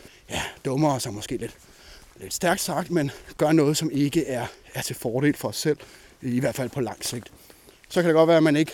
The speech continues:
når det lige så hurtigt ved at køre firs tyve, som at køre hundrede nul, men til gengæld så er det betydeligt mere sandsynligt, at man ikke kører død i det. Og hvis man går efter at, at forsøge at gøre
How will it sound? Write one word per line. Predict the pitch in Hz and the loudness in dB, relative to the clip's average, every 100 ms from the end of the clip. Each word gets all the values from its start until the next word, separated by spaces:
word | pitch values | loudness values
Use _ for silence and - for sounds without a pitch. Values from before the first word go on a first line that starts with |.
| - | -4
når | 151 151 | -2 0
det | 143 120 | 0 -2
lige | 170 | 2
så | 180 | 4
hurtigt | 151 160 185 | 8 8 8
ved | 147 | 4
at | |
køre | - 151 | 2 0
firs | 127 160 139 | 2 -2 -2
tyve, | - 147 | -2 -2
som | 156 131 | -2 -6
at | - | -4
køre | 131 123 - - - | -4 -4 -8 -20 -12
hundrede | - 143 131 127 107 | 0 2 2 0 2
nul, | 139 185 175 - | 4 4 2 0
men | 143 123 - - - - | 0 0 -4 -20 -20 -10
til | 139 | -2
gengæld | 139 156 131 | 2 2 0
så | 143 | 0
er | 147 127 | 2 2
det | 123 127 - - - - - - | 0 -2 -4 -20 -20 -20 -18 -12
betydeligt | 143 - 190 170 | -8 -2 0 6
mere | 165 | 6
sandsynligt, | 147 151 180 156 160 | 4 0 2 2 2
at | 131 | 0
man | 131 135 | -2 -4
ikke | - | 0
kører | 156 | 2
død | 139 165 165 | 6 6 6
i | 147 | 6
det. | 160 - - _ - - | 4 0 -14 _ -14 -6
Og | |
hvis | 135 131 | -2 0
man | 139 | 2
går | 156 - | 6 8
efter | 147 - 151 | 6 4 2
at, | 117 127 _ _ _ | 2 -2 _ _ _
at | 117 | -12
forsøge | 127 - 151 139 131 - - - | -10 -2 0 0 -2 -8 -20 -12
at | 117 | -4
gøre | 127 135 | -2 -2